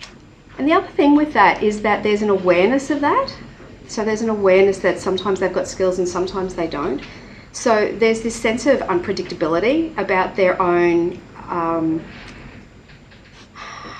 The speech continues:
control of being skillful. So even sometimes when clients are actually doing reasonably well for a period of time,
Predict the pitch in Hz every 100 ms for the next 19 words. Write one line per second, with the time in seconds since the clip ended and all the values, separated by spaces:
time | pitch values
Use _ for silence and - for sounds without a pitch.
0 | - - 196 - 208 185 185 175 180 165
1 | 165 - - 165 165 - 110 - - -
2 | - - - - 214 233 262 269 - 190
3 | 190 185 170 175 170 185 175 170 180 165
4 | - 196 175 180 175 170 170 170 175 180
5 | 175 165 160 175 185 190 196 180 - 180
6 | 170 175 - 202 196 - -